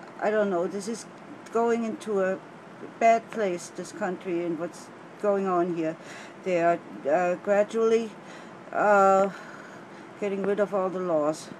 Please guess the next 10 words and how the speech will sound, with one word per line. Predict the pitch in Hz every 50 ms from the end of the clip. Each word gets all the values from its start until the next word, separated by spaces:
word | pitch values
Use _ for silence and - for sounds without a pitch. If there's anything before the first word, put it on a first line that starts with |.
| - - - - - - - - - - - -
or | - 202 196 190 185 185 170
then, | 147 156 196 190 180 175 - - - - - - - - - -
you | 190
know, | 180 170 160 160 160 - - - - - - -
finding | 190 190 190 190 185 180 165
ways | 185 185 185 -
to | - - 165
get | 180 185 165
around | 170 170 185 208 220 233 240 247 226 -
them. | 240 226 220 220 220 208